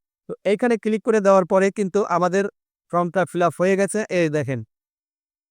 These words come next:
আমাদের ফর্মটা কিন্তু ফিল আপ হয়ে গেছে। এই যে আমাদের ফর্মটা ফিল আপ হয়ে গেছে, মানে আমাদের কাজ শেষ, আমাদের এখানে কাজ শেষ। তো এখান থেকে আমরা বেরিয়ে যাবো, কোনো সমস্যা নেই। এখন আপনাদেরকে সুবিধার্থে আরও কিছু কথা বলি, সেটা হচ্ছে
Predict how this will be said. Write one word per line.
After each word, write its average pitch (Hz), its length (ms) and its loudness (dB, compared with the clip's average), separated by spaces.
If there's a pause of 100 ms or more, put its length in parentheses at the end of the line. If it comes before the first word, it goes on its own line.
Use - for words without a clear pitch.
আমাদের 180 400 -2
ফর্মটা 185 340 -2
কিন্তু 190 240 -2
ফিল 185 160 0
আপ 165 120 0
হয়ে 196 200 2
গেছে। 202 200 -2 (920)
এই 156 160 -4
যে 156 120 0
আমাদের 165 260 2
ফর্মটা 165 300 -2
ফিল 175 140 -2
আপ 143 100 -2
হয়ে 185 140 2
গেছে, 196 200 0
মানে 190 160 2
আমাদের 175 220 0 (100)
কাজ 165 120 0 (140)
শেষ, 165 180 0 (420)
আমাদের 170 300 -2
এখানে 175 220 -2 (120)
কাজ 165 140 0 (160)
শেষ। 202 160 2 (300)
তো - 120 -4
এখান 180 200 -4
থেকে 180 180 -2
আমরা 175 200 2
বেরিয়ে 165 260 2
যাবো, 160 200 0
কোনো 170 200 0
সমস্যা 165 320 -4
নেই। 185 100 0 (440)
এখন 196 160 -2 (160)
আপনাদেরকে 208 440 0 (180)
সুবিধার্থে 220 420 0 (120)
আরও 202 200 2
কিছু 220 140 -4 (100)
কথা 190 160 0 (100)
বলি, 170 160 0 (540)
সেটা 220 360 0
হচ্ছে 190 260 0